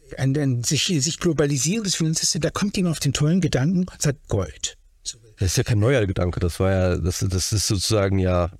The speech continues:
Speaker 2: äh
Speaker 1: Der war ja gerade, der war durch Bretton Woods gerade hinfällig geworden.
Speaker 2: Ja, genau.
Speaker 1: Vollkommen klar. Die General de Gaulle hatte gesagt, dazu quasi, „Lass uns bitte“, es war ja sowieso nur für den Souverän da, und sagen, „Jetzt wollen wir bitte schön das ganze Gold aus Fort Knox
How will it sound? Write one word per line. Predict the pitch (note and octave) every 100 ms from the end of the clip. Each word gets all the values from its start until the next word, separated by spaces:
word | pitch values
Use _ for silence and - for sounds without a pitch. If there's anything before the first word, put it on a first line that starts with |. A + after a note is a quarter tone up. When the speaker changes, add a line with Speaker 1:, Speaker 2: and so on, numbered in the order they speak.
| - -
Speaker 2:
äh | E2+ E2 E2
Speaker 1:
Der | E2 G#3
war | A3+
ja | A3+
gerade, | G3 F3 E3+
der | C3+ D#3
war | D#3+ E3
durch | - -
Bretton | F#3 F3 D3
Woods | D3+ -
gerade | D3+ C3+
hinfällig | A#2 C#4 - G#2+ G2+
geworden. | - - - -
Speaker 2:
Ja, | C3+
genau. | C#3+ A2+ F2
Speaker 1:
Vollkommen | F#2+ A3 F#3
klar. | - F#3 F#2 - - - -
Die | F#3
General | D#3+ G3+ F3 F3 F#3+
de | F3+
Gaulle | - G3 F3+
hatte | F3+
gesagt, | E3 D#3+ F3 -
dazu | F3+ E3
quasi, | - C#3+
„Lass | C#3+ G3+ G#3+
uns | F3+
bitte“, | F3+ F3
es | D3+ - -
war | F3+
ja | F3
sowieso | D3+ C#3+ C#3 G#3
nur | G#3
für | -
den | C#3 A2
Souverän | - A#2+ A#2+ G#3 A#3+ F3
da, | C3+ F3+ - - - -
und | D3+
sagen, | F3+
„Jetzt | F3 C3
wollen | F3+ F#3
wir |
bitte | - F#3+ F#3
schön | E3
das | C#3+ D3+
ganze | G3 F#3+ C3+
Gold | D3+ D3+
aus | F3
Fort | - D#3+ C3+
Knox | D#3+ F3 - -